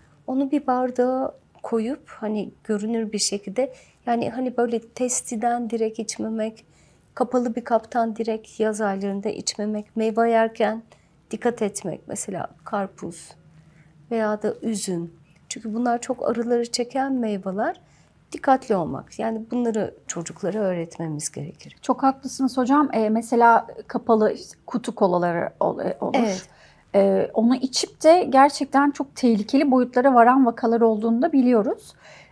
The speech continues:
Speaker 2: Ee, bu noktada şunu sormak istiyorum size. Şimdi arı sokmasının faydalı olduğunu düşünen de bir kesim var.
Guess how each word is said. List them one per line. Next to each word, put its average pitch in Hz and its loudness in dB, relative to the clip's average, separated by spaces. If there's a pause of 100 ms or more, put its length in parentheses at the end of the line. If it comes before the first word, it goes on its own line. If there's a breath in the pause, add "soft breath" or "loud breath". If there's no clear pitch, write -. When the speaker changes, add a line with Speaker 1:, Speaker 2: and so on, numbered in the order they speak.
Speaker 2:
Ee, 208 4 (260)
bu 415 4
noktada 370 4
şunu 320 2
sormak 202 6
istiyorum - -4
size. - -8
Şimdi 277 0 (280 loud breath)
arı 359 4
sokmasının 277 0
faydalı 262 6
olduğunu 233 2
düşünen 214 -2
de 180 -4
bir 170 -6
kesim - -10
var. 285 0